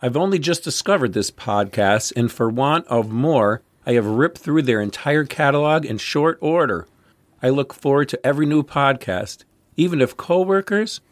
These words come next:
friends, and twelve-year-old sons dread me repeating what I just learned right back into their dumb faces. Five stars.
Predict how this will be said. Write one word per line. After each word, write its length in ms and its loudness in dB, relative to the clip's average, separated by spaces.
friends, 560 0
and 220 -2
twelve-year-old 720 2
sons 400 0
dread 360 0
me 200 2
repeating 560 0
what 120 0
I 140 2
just 320 -4
learned 420 0
right 260 2
back 280 2
into 220 -4
their 180 -4
dumb 380 2
faces. 720 -4
Five 460 2
stars. 640 -2